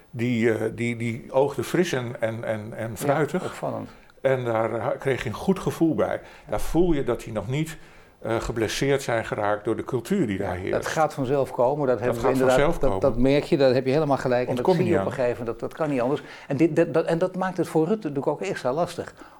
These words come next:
Speaker 2: Ook moeilijk in te schatten, het is een enorme schaker ook, of
Speaker 1: Ja, maar
Speaker 2: niet?
Speaker 1: in mijn mening had Rutte al lang weg moeten zijn. Die had twee termijnen mo-, of, ehm,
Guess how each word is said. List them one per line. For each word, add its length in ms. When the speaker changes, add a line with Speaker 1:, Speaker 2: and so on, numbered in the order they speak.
Speaker 2:
Ook 140
moeilijk 360
in 140
te 80
schatten, 300
het 140
is 60
een 60
enorme 240
schaker 500
ook, 100
of 60
Speaker 1:
Ja, 60
maar 80
Speaker 2:
niet? 100
Speaker 1:
in 60
mijn 200
mening 300
had 120
Rutte 220
al 100
lang 220
weg 200
moeten 180
zijn. 220
Die 120
had 120
twee 300
termijnen 460
mo-, 120
of, 200
ehm, 120